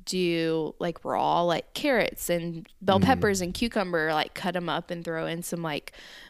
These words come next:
Speaker 1: veggie dip in there or hummus or whatever to dip it in, like, 'cause you, those won't go bad for a while. Like, those, you could eat that throughout the whole week. Um,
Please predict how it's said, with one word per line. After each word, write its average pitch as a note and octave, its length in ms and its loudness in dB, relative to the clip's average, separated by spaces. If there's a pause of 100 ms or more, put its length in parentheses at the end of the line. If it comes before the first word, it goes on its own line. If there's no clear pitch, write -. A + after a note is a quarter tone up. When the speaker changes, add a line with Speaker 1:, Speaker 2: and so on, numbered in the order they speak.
(280)
Speaker 1:
veggie F3 340 2
dip E3+ 280 2
in F3 140 0
there E3 340 0 (100)
or D#3 60 -4
hummus D#3+ 720 -2
or D3+ 160 -2
whatever D#3 400 0
to E3+ 120 0
dip C3+ 280 -6
it F#3 100 0
in, G3+ 300 0
like, C#3+ 480 -6 (160)
'cause - 480 -6 (100)
you, F#3+ 320 -4 (220)
those F#3+ 400 0 (500)
won't F3 300 -6
go E3 100 -4
bad D#3 240 -2
for D3+ 140 -4
a D#3 80 -2
while. - 340 2
Like, - 460 -2
those, E3 500 -2
you F3+ 140 -4
could - 180 -6
eat E3 160 -4
that D3 300 0 (1200)
throughout E3 340 2
the D#3+ 100 0
whole D3 200 0
week. - 560 -6
Um, D#3+ 540 -4